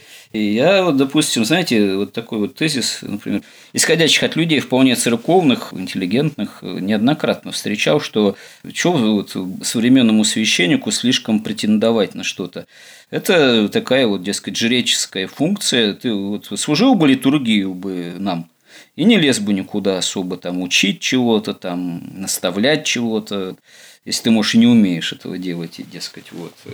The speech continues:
Но дело в том, что это, по крайней мере, в условиях русской церкви невозможно. Просто, понимаете, я как священник, я подпишусь под тем, что вот просто отслужить тебе литургию как таковую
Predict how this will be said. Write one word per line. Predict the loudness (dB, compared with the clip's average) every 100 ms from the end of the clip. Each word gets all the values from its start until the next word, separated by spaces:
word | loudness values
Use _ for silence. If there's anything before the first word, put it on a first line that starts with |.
| -18 -20 -20 -16 -4
Но | 2 2 0 -4
дело | -4 -2 -2
в |
том, | -4
что | -6 0 2 2 -4 _ -12
это, | -10 0 2 2 0 -4
по | -6
крайней | 0 2 4
мере, | 2 4
в | 2
условиях | 0 2 2 2 2
русской | -2 -2 -4
церкви | -2 -2 -2 -2
невозможно. | -2 -2 -2 0 -2 -2 -10 -14 _ _ -12
Просто, | -10 -8 -8 -8 -12 -20 -6
понимаете, | 0 2 2 0
я | 0
как | 0 -2
священник, | 0 2 2 2 2 0 2
я | 0
подпишусь | 0 -6 -6 -2 0 -2
под | -2 -4
тем, | -2 -2
что | -2
вот | -2
просто | 0 -2 0 -4 -6 -18 -20 -20 -20 -12
отслужить | -4 -2 0 2 2 0
тебе | -2 2
литургию | 2 0 -2 0 2 2 2 0 -4 _ _
как | -20 -20
таковую | -6 -2 0 -2 -6 -10